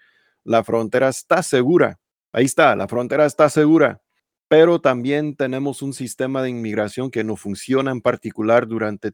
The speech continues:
durante los últimos cuatro años antes de que llegáramos, y debe arreglarse, dijo a Harris. Le preguntó el señor, le presionó y le dijo,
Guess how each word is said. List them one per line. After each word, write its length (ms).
durante 460
los 220
últimos 440
cuatro 400
años 540
antes 560
de 100
que 140
llegáramos, 720
y 100
debe 240
arreglarse, 760
dijo 240
a 60
Harris. 580
Le 240
preguntó 680
el 200
señor, 500
le 220
presionó 640
y 60
le 80
dijo, 340